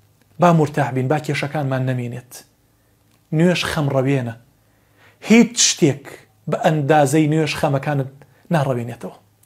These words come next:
خەمەکانت لا نابات. تەنانەت وەکو ڕەسوول ئەفەرمێت، پێغەمبەران سەڵات و سەلامی خوایان لەبێ کاتێ تووشی خەم و خەفەتێک بوونایە، فەزەعوا إلى الصلاة. ئەچوون نوێژیان نەکرد. نوێژ خەم ڕەوێنە،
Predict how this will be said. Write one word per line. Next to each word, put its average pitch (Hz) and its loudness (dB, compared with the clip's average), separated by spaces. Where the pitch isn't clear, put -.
خەمەکانت 147 -4
لا 139 0
نابات. 135 -8
تەنانەت 160 0
وەکو - -4
ڕەسوول 170 0
ئەفەرمێت، 147 0
پێغەمبەران 151 2
سەڵات 151 0
و 147 -6
سەلامی 156 0
خوایان 147 0
لەبێ 135 0
کاتێ 156 -2
تووشی 151 -2
خەم 147 -2
و 143 -2
خەفەتێک 143 -2
بوونایە، 143 0
فەزەعوا 151 2
إلى 143 -2
الصلاة. 135 -4
ئەچوون 180 0
نوێژیان 139 0
نەکرد. - -20
نوێژ 180 4
خەم 151 -2
ڕەوێنە، 131 0